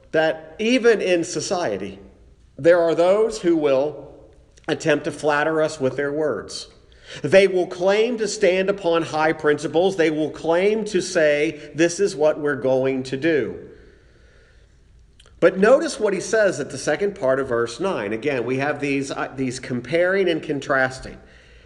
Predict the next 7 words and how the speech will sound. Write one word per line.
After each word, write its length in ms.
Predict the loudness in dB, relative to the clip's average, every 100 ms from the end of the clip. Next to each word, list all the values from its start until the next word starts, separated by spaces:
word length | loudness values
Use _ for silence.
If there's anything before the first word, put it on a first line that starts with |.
| -2
He 140 | -2
says, 300 | 2 2 2
"The 100 | -2
hypocrite 640 | 0 0 0 0 -2 -2
destroys 960 | -6 -8 -2 0 2 2 -2 -6 -10 -12 -18 -6
his 260 | -4 -2
neighbor, 480 | 0 2 0 -2 -14